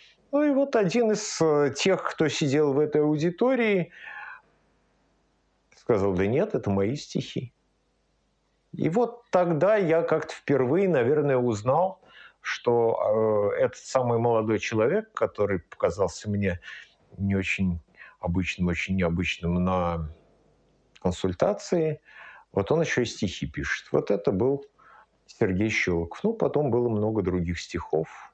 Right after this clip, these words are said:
Да, вот так вот. Когда мы разговаривали с Сергеем Щелоковым,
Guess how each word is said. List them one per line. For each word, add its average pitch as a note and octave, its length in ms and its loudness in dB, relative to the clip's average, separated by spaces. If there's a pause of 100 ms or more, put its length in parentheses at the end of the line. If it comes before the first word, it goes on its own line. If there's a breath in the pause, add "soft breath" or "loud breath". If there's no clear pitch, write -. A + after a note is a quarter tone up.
(240)
Да, A2+ 300 -8
вот A2+ 140 -6 (100)
так - 160 -4 (100)
вот. G2+ 140 -16 (400)
Когда E3 580 0
мы E3 420 2
разговаривали C#3+ 1200 2 (360)
с - 360 -12
Сергеем C3 440 2
Щелоковым, B2 720 2